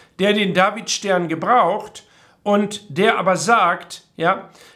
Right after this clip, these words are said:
das Land gehört alleine uns. Scott Ritter sagt, politischer Zionismus ist ungleich friedlicher Koexistenz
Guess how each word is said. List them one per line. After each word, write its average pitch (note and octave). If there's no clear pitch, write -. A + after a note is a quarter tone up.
das F3+
Land G3+
gehört G3+
alleine F3+
uns. -
Scott G3
Ritter G#3
sagt, F3+
politischer G#3
Zionismus G3+
ist G3+
ungleich F3
friedlicher G#3+
Koexistenz F#3